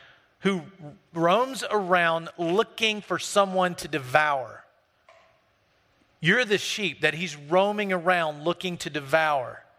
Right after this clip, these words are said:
And you can't defend yourself, just like a sheep can't defend itself. So we need a shepherd because we're defenseless. And you might think, "I'm tough and I'm mean and I can do life all by myself,"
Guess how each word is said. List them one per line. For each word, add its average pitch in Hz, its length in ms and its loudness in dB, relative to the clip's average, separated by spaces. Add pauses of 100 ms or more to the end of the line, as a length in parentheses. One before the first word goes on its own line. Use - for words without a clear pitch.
(960)
And 160 180 -4
you 196 180 -4
can't 202 380 -2
defend 190 500 -4
yourself, 160 840 0 (800)
just 180 240 0
like 180 160 4
a 151 80 -8
sheep 175 360 -10
can't 165 260 -6
defend 151 340 -6
itself. 143 400 0
So 151 240 -2
we 151 240 -6
need 170 420 -2 (480)
a 135 60 -6
shepherd 160 580 -2
because 135 380 -8
we're 139 480 0 (540)
defenseless. 127 840 -6
And 143 160 -8
you 175 140 -2
might 170 380 -2
think, 156 260 -6
"I'm 131 160 -4
tough 156 360 0
and 139 120 -8
I'm 131 160 -10
mean 156 180 -6
and 143 100 -4
I 127 60 -4
can 131 240 -12
do 156 140 -4
life 151 320 2
all 143 160 2
by 143 160 2
myself," 143 640 0